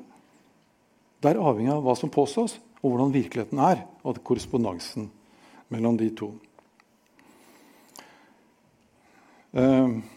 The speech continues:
noen kristne er så presset av den oppfatningen at, eh, at det er intolerant, da. Så de mener at, eh, nei, det finnes frelse i andre religioner også. Det er en strategi. Det er ikke så mange kristne som mener det.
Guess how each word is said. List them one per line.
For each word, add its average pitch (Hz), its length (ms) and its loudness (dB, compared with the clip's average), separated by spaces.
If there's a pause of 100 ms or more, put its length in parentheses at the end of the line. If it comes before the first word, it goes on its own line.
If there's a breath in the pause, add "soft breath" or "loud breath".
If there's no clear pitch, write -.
(1080 loud breath)
noen 156 180 6
kristne 156 380 4
er 135 100 2
så 143 140 2 (480)
presset 165 640 2
av 127 120 4
den 117 200 2
oppfatningen 131 680 0
at, - 260 -6
eh, 113 300 0 (1300 soft breath)
at - 80 -10
det 127 100 2
er 113 60 4
intolerant, 110 480 -2
da. 113 100 -6 (140)
Så - 160 -4
de 147 80 4
mener 110 320 2
at, 117 240 -4
eh, 120 80 2
nei, 120 320 -2
det 143 160 -4
finnes 135 240 2
frelse 127 400 0
i 127 80 4
andre 107 320 -2
religioner 113 500 -2
også. 196 220 -8 (1500 soft breath)
Det 151 80 4
er 120 80 2
en 104 80 -8
strategi. 120 320 -4
Det 135 160 2
er - 20 0
ikke 170 140 -2
så - 80 2
mange 135 100 2
kristne 131 300 -2
som 123 160 0
mener 117 240 2
det. 185 80 4